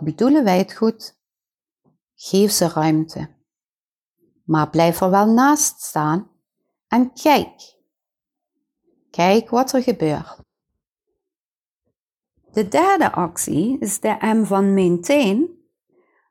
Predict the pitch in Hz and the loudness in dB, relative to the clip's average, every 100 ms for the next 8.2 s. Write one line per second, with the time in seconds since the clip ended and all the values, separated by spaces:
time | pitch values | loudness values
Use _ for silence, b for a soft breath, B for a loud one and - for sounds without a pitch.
0 | _ - 349 - 285 262 254 254 - 196 | _ -4 -2 -2 -2 0 2 0 -2 -2
1 | 208 202 208 - 214 226 214 202 190 165 | 0 0 0 -2 0 0 -2 -2 -2 0
2 | 180 180 214 247 247 254 233 254 277 262 | 0 -2 0 0 2 0 0 0 0 0
3 | 202 185 175 175 196 240 - 220 269 269 | -2 -2 -2 0 0 -2 -2 0 0 0
4 | 185 - 185 196 262 247 - 180 170 165 | -4 -4 -2 0 2 0 -2 -2 0 2
5 | 165 160 - 170 175 180 - 185 180 170 | 0 0 -4 -4 -2 -4 -4 -2 -2 -2
6 | - 170 165 - 175 170 160 160 151 160 | -4 -4 -4 -8 -4 -2 -2 -4 -4 0
7 | 175 180 220 220 196 190 - 165 180 202 | 2 2 0 0 -2 -4 -2 0 0 -2
8 | - | -8